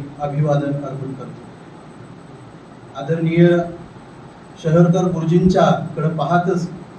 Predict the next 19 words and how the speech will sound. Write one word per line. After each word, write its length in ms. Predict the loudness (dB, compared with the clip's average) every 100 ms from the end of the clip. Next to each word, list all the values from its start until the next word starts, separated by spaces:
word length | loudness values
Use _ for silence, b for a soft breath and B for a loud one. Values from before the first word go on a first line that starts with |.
| -20 -10
आम्ही 220 | 2 6
लहानाचं 400 | 6 6 6 6 2
मोठं 280 | 0 2
झालो 300 | 2 2 2 0 -4 -8 -8 -8 -12 -16 -16 -14 -8
आणि 180 | 2 4
अनेक 360 | 4 2 2 2
पिढ्या 280 | 4 4 4 0 -6 -12 -16 -20 -20 -20 -2
त्यांच्याकडं 640 | 2 4 4 2 2 2 0 -6 -16 -18 -18 -4
पाहत 300 | 0 2 2
लहानाच्या 440 | 0 2 2 2 0
मोठ्या 220 | 0 0
झालेल्या 380 | 0 0 -4 -6
आहेत. 1300 | -10 -14 -18 -18 -20 -20 -20 -20 -20 -20 -20 -4 0
एक 120 | 2
आदर्श 440 | 4 4 2 2
व्यक्तिमत्व 640 | 2 2 0 2 2 0
कसं 260 | -2 0 2
असलं 260 | 2 -2 0
पाहिजे 360 | 4 4 2